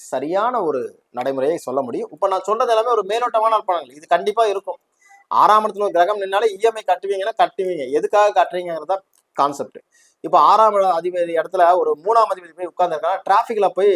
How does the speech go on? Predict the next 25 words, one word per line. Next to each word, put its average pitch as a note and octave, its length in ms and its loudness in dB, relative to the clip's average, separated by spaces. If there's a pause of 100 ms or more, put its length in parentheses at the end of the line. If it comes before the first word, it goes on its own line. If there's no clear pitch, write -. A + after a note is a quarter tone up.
(640)
தேவையில்லாம G3 460 2
போய் F#3 200 -2
ஒரு D3+ 200 -2
ஃபைன் F#3+ 240 -2
கட்டிட்டு D3 280 -12
வந்திருப்பாங்க. A2+ 340 -20 (560)
புதனே G#3+ 380 2
இருக்காருன்னு F#3+ 320 2
வச்சுக்கோங்களேன், E3+ 340 -4
புதன்னா G3 320 -2
டிராஃபிக்னு D#3 520 -4
அர்த்தம். A2+ 220 -16 (340)
புதன் G3 400 0
மூணாம் G3 400 2
அதிபதி E3+ 280 -4
ஆறுக்கு D#3+ 340 2
போயிட்டார், C3 400 -8
இல்ல D#3+ 160 -2 (140)
புதனுங்கிற G#3 540 2
காரகம் F3 420 2
டிராஃபிக் E3+ 480 -2 (100)
ஆறாம் F3+ 260 4
இடத்துல D3+ 220 -6
போய் E3+ 140 -6
உட்கார்ந்துருச்சுன்னா B2+ 500 -6